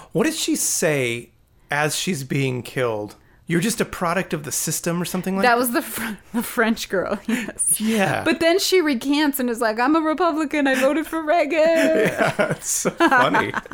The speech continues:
Speaker 2: Um, but the drummer gets strangled with a stethoscope. But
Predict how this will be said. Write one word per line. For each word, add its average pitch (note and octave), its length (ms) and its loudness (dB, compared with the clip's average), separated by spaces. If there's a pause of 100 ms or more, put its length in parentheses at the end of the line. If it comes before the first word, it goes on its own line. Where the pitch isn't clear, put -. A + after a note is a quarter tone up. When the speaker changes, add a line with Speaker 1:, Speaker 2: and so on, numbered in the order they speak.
(840)
Speaker 2:
Um, A3 420 4
but A#3 160 0
the A#3+ 100 0
drummer D#4 420 2
gets A#3 280 0
strangled G#3+ 480 0
with G3 160 -6
a G3+ 40 -2
stethoscope. C4+ 960 0 (180)
But - 800 0